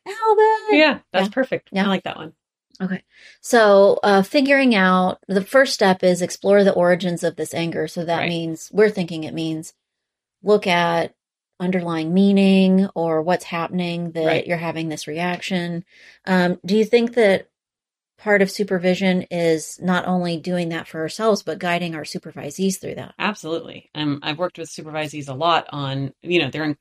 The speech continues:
Speaker 2: often in clinic settings and they don't
Speaker 1: Mm-hmm.
Speaker 2: agree with what the higher ups want them
Speaker 1: Mm-hmm.
Speaker 2: to do or how it needs to be done. Some of it's about just not getting your way. But the other part of it is if you truly believe a client isn't getting good care,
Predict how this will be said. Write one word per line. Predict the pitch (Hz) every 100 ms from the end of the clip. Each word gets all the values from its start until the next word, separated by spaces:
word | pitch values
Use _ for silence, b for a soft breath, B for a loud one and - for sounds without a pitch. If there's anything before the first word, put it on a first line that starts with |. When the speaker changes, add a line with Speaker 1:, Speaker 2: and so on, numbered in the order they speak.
| -
Speaker 2:
often | 147 143 151
in | 147
clinic | 143 170 156
settings | - 180 160 131
and | 143
they | 151
don't | 160 202
Speaker 1:
Mm-hmm. | 196
Speaker 2:
agree | 196 190 165
with | 151 147
what | 160 151 _ _ -
the | 151 147
higher | 139 196 190 165
ups | 151 - - _
want | 165 196
them | 202
Speaker 1:
Mm-hmm. | 202
Speaker 2:
to | 190
do | 196 196
or | 139
how | - 156 165
it | 185
needs | 190 190
to | 196
be | 196
done. | 190 190 190 190 b b b b
Some | - 240
of | 247
it's | 196 196
about | 180 165
just | 165 185
not | 170 180
getting | 170
your | 165 135
way. | 170 196 135
But | 143 -
the | 165
other | 208
part | - 180
of | 160
it | 151
is | 147 143
if | 151
you | 170
truly | 165 - 208 208
believe | 196 165 247 269
a | 160
client | - 180 165 -
isn't | 165 175
getting | 175 165 160
good | 156 139
care, | 233 302 220 160 180